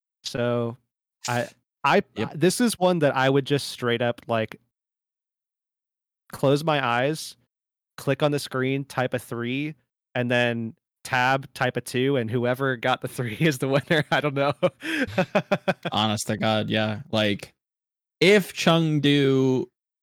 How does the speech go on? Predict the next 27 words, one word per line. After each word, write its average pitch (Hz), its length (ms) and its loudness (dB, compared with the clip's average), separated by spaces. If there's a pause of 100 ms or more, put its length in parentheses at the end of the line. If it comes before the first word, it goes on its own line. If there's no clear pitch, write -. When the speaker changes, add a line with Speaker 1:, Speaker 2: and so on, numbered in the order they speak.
Speaker 2:
has 147 320 4
a 139 60 4
little 139 340 4
bit 143 100 2
of 135 100 4
stability, 120 540 2
but 113 180 0
still 127 380 2
is 110 160 -2
leaning 110 360 0
on, 104 340 -4
like, 104 240 -4
this - 180 -6
chaotic, 101 680 -4
like, 90 320 -4
kind 107 200 -4
of - 320 -6 (140)
wonky, 107 540 0
funny 113 300 -2
hero 104 340 -2
pick - 260 -6
meta, 113 340 -2 (1160)
them 226 220 8
into 196 280 6
Seoul 156 400 6
is 123 140 2
gonna, 120 260 2